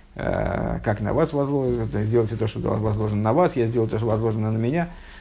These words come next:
Э, это мы уже прояснили. То есть этим, этим он как раз и, э, добивается нашего понимания того, что в этом случае речь идёт не совсем о том благословении, о котором речь идёт в главе Бехукейсы. Именно по этой причине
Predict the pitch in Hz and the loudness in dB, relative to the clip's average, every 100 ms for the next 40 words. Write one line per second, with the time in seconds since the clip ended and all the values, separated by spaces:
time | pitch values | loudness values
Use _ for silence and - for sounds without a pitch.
0 | - - 113 117 117 117 127 127 120 120 | -10 0 4 6 6 4 4 2 2 2
1 | 120 127 123 123 98 90 - 117 131 120 | 4 2 2 2 2 0 0 0 2 0
2 | 120 156 147 - 127 131 127 113 110 127 | 2 4 4 4 2 2 2 0 0 4
3 | 120 107 - - 131 117 101 104 - - | 4 2 -6 -4 0 2 0 -4 -16 -20
4 | - - 101 92 95 101 101 104 - 110 | -16 -4 0 2 2 2 2 2 0 0
5 | 117 113 120 113 110 156 175 170 - 123 | -2 4 4 6 6 6 6 2 0 0
6 | 135 117 110 104 98 113 110 127 180 180 | 2 0 0 0 0 0 2 2 2 4
7 | 170 160 - - - 117 131 120 110 110 | 2 0 -8 -16 2 4 4 4 4 4
8 | 95 90 107 - - 110 170 175 151 165 | 4 -2 -6 -8 -2 4 4 4 2 2
9 | 147 139 127 123 131 131 131 123 135 151 | 2 2 2 2 0 0 -2 0 -2 2
10 | 185 175 147 117 104 117 107 - 110 117 | 0 2 0 0 -2 -2 -2 -2 -4 -2
11 | 120 165 185 139 - - 139 117 123 120 | 0 2 2 0 -2 -2 -2 -2 -4 -2
12 | 127 117 110 104 120 120 - 113 113 101 | -4 -2 0 2 2 0 -4 -4 2 2
13 | - 117 - - 117 107 113 107 113 120 | 0 -6 -6 -2 -2 0 0 2 2 0
14 | 104 - - 170 190 190 | -2 -2 0 2 2 0